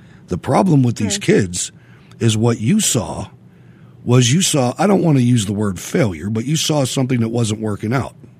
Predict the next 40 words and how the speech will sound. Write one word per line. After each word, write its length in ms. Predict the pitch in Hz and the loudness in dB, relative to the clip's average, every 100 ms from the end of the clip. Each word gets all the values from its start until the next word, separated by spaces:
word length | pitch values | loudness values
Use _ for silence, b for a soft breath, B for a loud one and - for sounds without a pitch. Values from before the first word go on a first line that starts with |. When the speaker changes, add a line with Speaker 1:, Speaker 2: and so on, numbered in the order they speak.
| - b b b b b b b | -20 b b b b b b b
Speaker 1:
Now, 340 | 113 123 127 113 | 0 2 2 0
you 220 | 127 208 | 2 2
have 380 | 190 175 131 117 | 4 2 0 -4
probably 520 | - 139 123 113 120 | -4 -2 0 0 0
a 60 | 90 | -2
background 760 | 87 160 165 95 78 80 92 - b b b b b - | -2 -2 -2 -6 -10 -8 -10 -12 b b b b b -4
where 240 | 113 117 | 0 2
when 180 | 113 120 | 2 2
you 140 | 127 | 2
were 120 | 135 117 | 2 0
younger, 560 | 117 190 156 87 98 - - B B B B B B - | 2 2 2 -2 -10 -14 -20 B B B B B B -4
if 160 | 107 | -2
you 100 | 147 | 2
were 100 | 180 | 0
playing 360 | 127 151 139 107 | 0 0 0 0
ball 360 | 107 160 127 | 2 2 2
or 120 | 135 107 | 0 -2
playing 320 | 120 127 110 | -2 0 0
something 520 | - 156 135 92 107 - | -2 -2 -4 -6 -6 -4
and 160 | 107 | -2
you 100 | 127 | -2
lost, 520 | 113 156 131 120 127 - | 0 2 2 0 -4 -2
you 80 | 127 | 0
lost. 600 | 143 - - - - - b b b b b - | 2 0 -2 -6 -10 -12 b b b b b -4
And 140 | 110 | -2
if 140 | 120 117 | 0 0
you 80 | 123 | 0
won, 200 | 135 277 | 4 4
Speaker 2:
Yeah. 200 | - 139 | 4 2
Speaker 1:
you 140 | 139 151 | 2 2
won. 300 | 202 185 - - - b b b - | 4 2 -2 -12 -20 b b b -6
So 480 | - 143 131 120 - | 0 2 2 0 0
in 160 | 135 | -2
your 140 | 131 214 | 0 0
childhood, 680 | - 156 127 110 113 110 110 | 0 0 0 -2 -2 -4 -2
you 140 | 180 | 0
learned 300 | 151 143 135 | 2 0 -2
how 160 | 131 117 | -2 0
to 60 | |
lose, 580 | 185 247 143 - - - | 2 4 4 2 -10 -12